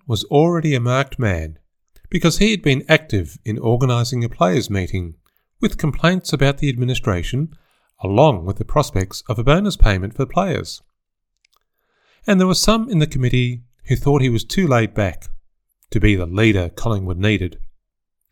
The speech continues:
And perhaps, with Sid Coventry having proven his worth,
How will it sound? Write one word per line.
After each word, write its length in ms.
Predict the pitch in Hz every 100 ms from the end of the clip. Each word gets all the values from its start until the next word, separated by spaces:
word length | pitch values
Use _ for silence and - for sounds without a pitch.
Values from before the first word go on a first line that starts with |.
| _ _ _ -
And 120 | 165
perhaps, 640 | 135 143 147 - - - _ _ -
with 160 | - 117
Sid 260 | - 139 -
Coventry 520 | - 123 117 - 90
having 280 | 87 98 95
proven 400 | - 156 147 139
his 200 | 131 151
worth, 360 | 139 95 -